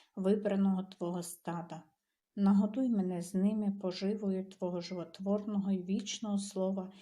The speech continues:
і божественних Твоїх таїнств за моїм благаннями і молитвами пречистої Твоєї Матері і всіх святих Твоїх.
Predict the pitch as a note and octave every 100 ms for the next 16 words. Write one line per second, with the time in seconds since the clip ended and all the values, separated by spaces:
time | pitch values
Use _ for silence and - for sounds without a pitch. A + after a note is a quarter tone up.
0 | - - - G3 G3 F#3+ G3+ - - G#3+
1 | G3+ G3 G3 - F#3 E3 E3 - F#3 G3
2 | G#3+ G#3 - - _ G#3 F3 F#3+ F#3+ F#3
3 | F#3 A#3 A#3+ A#3 - F3 F#3 F3 F3+ G#3
4 | A3 G#3+ G3+ G3+ G3+ - - _ G3+ F#3+
5 | F3+ F3 F#3+ F#3+ G3+ F#3 - F3 E3+ -
6 | A3+ A#3+ - G#3 G#3+ G#3 - G#3 G#3 G3+
7 | F#3+ G3 G3 G3 F3+ D#3+ - - A#3 -
8 | - F#3+ - - A3+ A3+ - - G3+ G3+